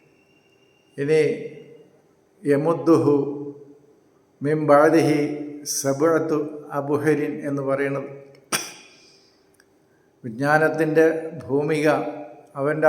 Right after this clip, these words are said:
അറിവിൻ്റെ സാഗരം, അത് അങ്ങനെ ആയി മാറുമ്പോൾ പിന്നെ അത് സാഗരമായി മാറുകയാണ്. ആ അറിവിൻ്റെ സാഗരം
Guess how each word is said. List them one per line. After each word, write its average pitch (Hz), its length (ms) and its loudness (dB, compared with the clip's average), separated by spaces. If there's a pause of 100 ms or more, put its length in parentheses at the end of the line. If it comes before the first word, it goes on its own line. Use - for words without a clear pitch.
അറിവിൻ്റെ 160 440 6 (140)
സാഗരം, 151 460 2 (220)
അത് 151 120 2 (280)
അങ്ങനെ 160 340 -2
ആയി 170 140 2 (120)
മാറുമ്പോൾ 165 460 2 (440)
പിന്നെ 151 260 0
അത് 165 100 4 (160)
സാഗരമായി 165 720 2 (100)
മാറുകയാണ്. 156 460 2 (1120)
ആ 143 140 2 (200)
അറിവിൻ്റെ 175 480 6 (160)
സാഗരം 165 420 2